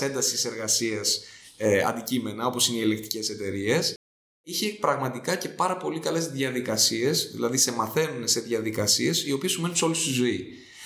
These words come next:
Δηλαδή, από το πώς εκτελείς ένα audit, πώς κάνεις, ε, test of internal controls που λέμε, test of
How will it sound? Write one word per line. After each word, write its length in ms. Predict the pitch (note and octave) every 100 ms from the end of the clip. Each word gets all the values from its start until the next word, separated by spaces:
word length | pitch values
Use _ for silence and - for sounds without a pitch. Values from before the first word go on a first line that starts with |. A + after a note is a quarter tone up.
| -
Δηλαδή, 340 | - A#2+ B2 A2+
από 160 | -
το 100 | A2
πώς 420 | A#2 E3+ E3 - -
εκτελείς 460 | A#2+ B2 C3+ D3+
ένα 220 | C3 A2+ G#2
audit, 320 | A#2 C3 C#3+ C#3+
πώς 160 | C3
κάνεις, 480 | - B2+ B2+ B2 -
ε, 200 | A2+ A2
test 180 | B2+ B2
of 60 | B2
internal 400 | A#2 A#2 A#2 A#2
controls 300 | A2+ G#2+ A#2 A2+
που 80 | G#2+
λέμε, 280 | G#2+ A2+ B2
test 140 | A#2+
of 100 | A2+